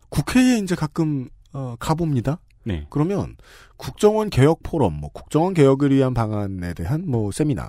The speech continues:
Speaker 1: 이런 것들을 많이 해요.
Speaker 2: 네.
Speaker 1: 근데 국회에서 무슨 세미나 한다고 그게 언론을 타는 일은 없죠.
Speaker 2: 잘 없죠.
Speaker 1: 그게 나쁘다 좋다는 아니라
Speaker 2: 네.
Speaker 1: 뭐 언론은 안 타요.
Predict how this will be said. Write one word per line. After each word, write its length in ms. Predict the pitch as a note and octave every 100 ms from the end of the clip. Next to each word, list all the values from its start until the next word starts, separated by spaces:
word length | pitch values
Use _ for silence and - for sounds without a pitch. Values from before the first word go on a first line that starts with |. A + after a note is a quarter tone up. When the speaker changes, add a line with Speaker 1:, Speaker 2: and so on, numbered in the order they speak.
| -
Speaker 1:
이런 200 | A#2+ D3
것들을 280 | C#3 - A2
많이 200 | D#2+ D2+
해요. 560 | E3 D3+ C2+ B1 A#1 E2+
Speaker 2:
네. 180 | D2 C#2+ _ _ _ -
Speaker 1:
근데 460 | - C#3+ D#3 E2 A1+ - - - _ _
국회에서 360 | - - C4+ F3
무슨 180 | A#2+
세미나 400 | A2 D3+ C4+ F#4
한다고 360 | C4+ C#4+ A3 C3+
그게 280 | - G2 A#2+
언론을 400 | E2 E2+ A2 A2+
타는 440 | - F2 D#2 C#2+
일은 180 | C#2 F#2+
없죠. 460 | C#4 - E3+ B3 - _ _ _
Speaker 2:
잘 220 | - G#2
없죠. 100 | G#2 -
Speaker 1:
그게 120 | D#3+
나쁘다 320 | B2 - F#3+
좋다는 400 | E3 - B2 D#3
아니라 440 | A#3 F2+ C#3 G#2+ -
Speaker 2:
네. 100 | F2+
Speaker 1:
뭐 180 | G3 A#2+
언론은 300 | D3 B3 C#4
안 160 | A2
타요. 320 | F3+ G3+ B2+